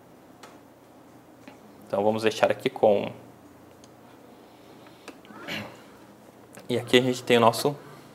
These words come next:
um paralelograma. Hum. Desculpa, paralelograma não, um prisma, né?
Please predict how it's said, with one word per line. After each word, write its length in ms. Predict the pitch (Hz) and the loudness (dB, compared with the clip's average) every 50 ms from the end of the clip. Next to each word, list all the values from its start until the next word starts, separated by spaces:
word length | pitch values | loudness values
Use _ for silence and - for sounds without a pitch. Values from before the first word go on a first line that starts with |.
| - - - - | -20 -20 -14 -12
um 100 | 131 123 | -12 -4
paralelograma. 800 | - - 120 117 117 117 113 120 131 143 135 110 101 101 104 110 - - - - - - - - - - - - - - - - - - - - - - - - - - - - - - - - - - - - - - - - - - - - - - - - - - - - | 2 6 8 8 8 8 6 6 6 8 8 8 8 6 4 -2 -6 -12 -20 -20 -20 -20 -20 -20 -20 -20 -20 -20 -20 -20 -20 -20 -20 -20 -20 -20 -20 -20 -20 -20 -20 -20 -20 -20 -20 -20 -20 -20 -20 -20 -20 -20 -20 -20 -20 -20 -20 -20 -20 -20 -20 -20 -20 -20 -20 -20 -20 -18
Hum. 160 | 120 110 107 117 131 131 - - - - - - - - - - - - - - - - - - - - - - - - - - - | -16 -14 -14 -14 -16 -18 -18 -20 -20 -20 -18 -18 -18 -18 -18 -20 -20 -20 -20 -20 -20 -20 -20 -20 -20 -20 -20 -20 -20 -20 -20 -20 -14
Desculpa, 320 | - - - - 110 104 98 | -12 -10 -2 -2 -2 -2 4
paralelograma 580 | - 107 - 120 104 110 113 117 117 123 123 | 6 6 8 8 8 6 4 4 4 4 2
não, 120 | 123 117 101 | 2 2 2
um 200 | 101 104 107 127 | 0 0 -2 -4
prisma, 500 | 127 - - - 120 110 107 110 107 101 | -6 -8 0 4 4 4 4 4 2 0
né? 140 | 104 104 - | 0 0 -2